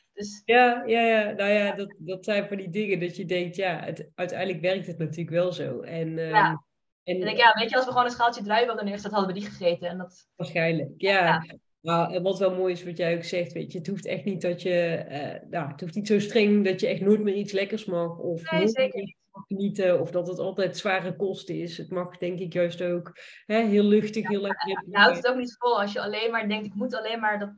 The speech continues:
Speaker 1: ja, weet je, het leven moet ook een beetje leuk zijn. En dat draagt ook bij aan je vitaliteit. Het gaat niet alleen maar om die fysieke gezondheid, maar gewoon, ja,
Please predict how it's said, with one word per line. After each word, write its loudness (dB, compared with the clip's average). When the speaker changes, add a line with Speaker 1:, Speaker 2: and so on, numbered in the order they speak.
Speaker 1:
ja, -4
weet -4
je, -4
het -8
leven -2
moet -6
ook -6
een -6
beetje -4
leuk -4
zijn. -6
En -6
dat 0
draagt -2
ook -4
bij 0
aan 2
je -4
vitaliteit. -8
Het -20
gaat 0
niet -4
alleen 0
maar 0
om -4
die -2
fysieke -10
gezondheid, -6
maar 0
gewoon, -4
ja, 0